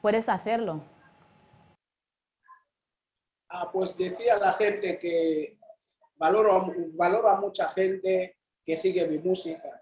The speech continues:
Speaker 2: ¿entendéis? Yo les valoro mucho y les doy muchas gracias por hacerlo y poner, y por tener paciencia. Por tener paciencia, les valoro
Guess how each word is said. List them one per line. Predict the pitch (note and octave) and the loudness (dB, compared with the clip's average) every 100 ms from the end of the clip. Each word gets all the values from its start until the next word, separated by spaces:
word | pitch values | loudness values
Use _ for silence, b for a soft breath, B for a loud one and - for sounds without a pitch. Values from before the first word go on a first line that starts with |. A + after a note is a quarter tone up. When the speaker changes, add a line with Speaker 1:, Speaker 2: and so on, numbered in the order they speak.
| - | -6
Speaker 2:
¿entendéis? | D3 D#3 E3 D3 - | -2 2 2 0 -4
Yo | E3+ F#3 | 2 2
les | F3 D#3 | 2 0
valoro | D#3+ F3 D#3+ E3 | 0 2 0 0
mucho | F3 G3 | -2 -2
y | F#3 | -2
les | E3 D3 | -2 0
doy | F3 F3 | 0 0
muchas | F3+ - D3 | -2 -4 -6
gracias | D3 D#3+ D#3+ E3 - | -2 -2 0 -4 -4
por | C#3+ | -6
hacerlo | C#3 D#3 E3 E3 | -6 -4 -2 -2
y | |
poner, | D3+ D3+ D#3+ D#3+ - | -4 -4 -4 -4 -6
y | D#3 | -4
por | D#3 D3+ - _ _ - | -2 -4 -8 _ _ -4
tener | D#3+ F#3 G3 | 4 4 4
paciencia. | D#3 D3 F#3 F#3 F#3 D3+ - _ _ _ _ _ _ _ _ _ - | 0 -2 2 2 2 -4 -14 _ _ _ _ _ _ _ _ _ -6
Por | D3+ | -4
tener | D#3+ D#3+ F3+ F3+ | -2 0 2 2
paciencia, | D3+ E3+ E3+ E3+ E3+ | -2 -2 -2 2 2
les | E3 C#3+ | 2 -2
valoro | C#3 D3+ E3+ F3 F3 | -2 0 2 2 2